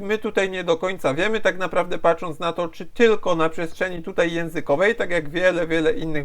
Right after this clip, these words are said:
butów w tej chwili, gdzieś tam oglądaliśmy sobie New Balance'y, y, te Furony, y, jakieś buty Ambro. Y, pytanie, jak głęboko ta tkana część zachodzi, no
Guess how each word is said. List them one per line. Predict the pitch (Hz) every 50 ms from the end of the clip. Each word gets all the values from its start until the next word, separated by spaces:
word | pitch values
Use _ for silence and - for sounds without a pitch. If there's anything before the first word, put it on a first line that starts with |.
| 156
butów | 156 165 170 165 165 156 - - - - - - - - - - - -
w | -
tej | - - 165 160
chwili, | 160 - - 190 175 170 160 160 165
gdzieś | 165 175 165 147
tam | - 165 151 147
oglądaliśmy | 139 151 151 147 139 135 151 - 160 151
sobie | 143 - 160 160 151
New | 160 175 170
Balance'y, | 170 175 185 190 196 196 196 196 196 190 - - 190 180 175 175 175 180 - - - - - - - - -
y, | - 165 170 175 175 175 170 170 170 175 170
te | - 185 180 180
Furony, | 170 - - 190 185 185 180 180 180 170 165 160 160 160 160 156 - - - - -
y, | - 151 160
jakieś | 156 147 160 151 151
buty | 151 160 165 160 - 180 175 -
Ambro. | - 185 196 185 185 175 - 175 175 175 170 165 - - - - - - - -
Y, | - 170 175 175 175 175 175 180 175
pytanie, | - 196 - - 208 220 214 208 208 208
jak | 208 196 190 190 185
głęboko | 185 190 185 180 185 175 - 185 180
ta | 170 - 180 165 165 165 165 165 160 - - 165 165 -
tkana | - - 165 170 175 156 151
część | 151 170 160 156 139
zachodzi, | 151 160 196 220 196 208 214
no | 208